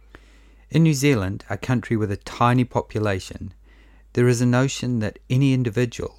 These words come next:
is just a couple of degrees of separation from anyone else. This feeling of interconnectedness,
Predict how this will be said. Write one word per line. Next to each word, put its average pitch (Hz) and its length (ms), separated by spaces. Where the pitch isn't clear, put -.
is 98 160
just - 260
a 113 40
couple - 360
of 131 100
degrees 120 460
of 107 80
separation 104 800
from 92 300
anyone 90 360
else. - 580
This 151 200
feeling 123 480
of 90 220
interconnectedness, 95 1120